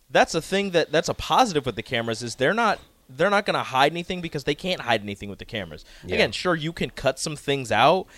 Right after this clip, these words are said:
Speaker 1: and make sure that nobody sees some things, but overall, for the most part, with everything in there,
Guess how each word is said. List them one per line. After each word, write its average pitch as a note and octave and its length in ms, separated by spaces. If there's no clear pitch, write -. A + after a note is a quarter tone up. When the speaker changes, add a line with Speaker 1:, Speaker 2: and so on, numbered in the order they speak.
Speaker 1:
and A#2+ 160
make C3 160
sure C#3+ 160
that B2+ 140
nobody C3 260
sees C3+ 340
some B2 240
things, E3+ 360
but C#3 160
overall, E3 480
for D3 160
the B2+ 80
most D3+ 260
part, B2 220
with A#2+ 160
everything D#3 500
in A#2+ 240
there, G3+ 320